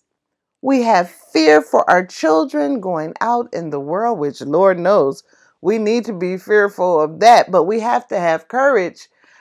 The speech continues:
that we know, especially if you choose to pray or you choose to have faith, then you just do those things.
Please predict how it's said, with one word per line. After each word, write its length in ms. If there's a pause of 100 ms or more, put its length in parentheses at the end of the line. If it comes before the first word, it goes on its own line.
(120)
that 640 (240)
we 300
know, 720
especially 1080 (200)
if 400 (140)
you 600
choose 560
to 240
pray 680 (400)
or 140
you 300
choose 480
to 100
have 340 (160)
faith, 560 (540)
then 720 (220)
you 280
just 640 (240)
do 260
those 440
things. 720